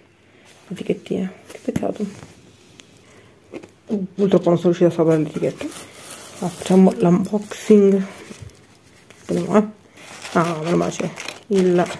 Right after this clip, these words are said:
bigliettino. Quindi facciamo questa sponsorizzazione.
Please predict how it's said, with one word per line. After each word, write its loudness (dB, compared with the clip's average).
bigliettino. -2
Quindi -2
facciamo 0
questa 0
sponsorizzazione. 6